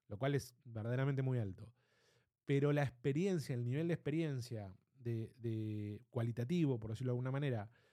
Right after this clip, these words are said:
de los que lograron definir de manera previa cuál iba a ser su enfoque, fue totalmente superior. O sea que, para cerrar, ya nos fuimos mucho con el tiempo, para cerrar la idea quiero que, quiero que te quedes con esto.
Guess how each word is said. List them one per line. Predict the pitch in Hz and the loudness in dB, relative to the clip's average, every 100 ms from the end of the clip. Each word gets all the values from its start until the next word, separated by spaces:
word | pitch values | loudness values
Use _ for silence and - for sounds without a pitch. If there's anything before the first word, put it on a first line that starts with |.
| _ _ | _ _
de | 127 127 120 | 0 2 4
los | 120 - - | 4 0 -2
que | 123 123 | 2 4
lograron | 127 123 160 196 196 165 | 4 4 4 2 -2 -4
definir | 139 - 139 143 120 110 - _ _ | -6 -8 -6 -2 -2 -4 -10 _ _
de | 127 120 | -4 -2
manera | 117 139 139 | -2 -2 -4
previa | 123 196 196 135 117 107 - | -4 0 2 4 2 -2 -2
cuál | 196 202 | 0 2
iba | 185 160 | 2 2
a | |
ser | - 160 | 0 -4
su | - | -2
enfoque, | 147 151 180 147 156 151 - _ _ | -2 -2 -4 -4 -4 -6 -8 _ _
fue | 170 165 | -2 0
totalmente | 156 - 180 170 170 156 | -2 -4 0 2 2 0
superior. | - 113 104 90 - _ _ _ _ | -4 -6 -6 -8 -12 _ _ _ _
O | 143 | -2
sea | 180 175 | 0 0
que, | 156 147 - - | 0 0 -4 -4
para | 127 | -2
cerrar, | - 139 165 180 160 - - | 0 2 4 2 0 -10 -6
ya | - 135 | 0 2
nos | 127 | 2
fuimos | 117 135 123 | 2 0 2
mucho | 143 135 | 2 2
con | 120 | 2
el | 117 | 2
tiempo, | 160 175 127 | 0 2 0
para | 107 113 | 0 0
cerrar | - 156 190 180 | 2 2 2 0
la | 143 | 0
idea | 123 156 147 | 2 0 0
quiero | 156 160 | 0 -2
que, | 131 123 120 | 0 -2 -4
quiero | - 165 147 | -4 -2 -2
que | |
te | 120 117 | -4 -4
quedes | 147 135 | -2 -2
con | - 110 | -2 -6
esto. | 101 - 101 | -6 -8 -16